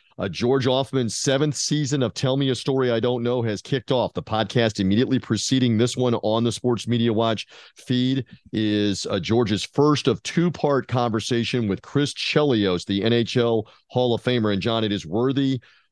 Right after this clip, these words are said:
of two parts because Chelios has had an amazing playing career, but it's even post-playing career, uh,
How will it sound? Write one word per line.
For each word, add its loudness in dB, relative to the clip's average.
of -2
two -2
parts -2
because 0
Chelios 2
has -4
had 0
an -2
amazing -2
playing 0
career, 0
but 0
it's -4
even -2
post-playing 0
career, 0
uh, 2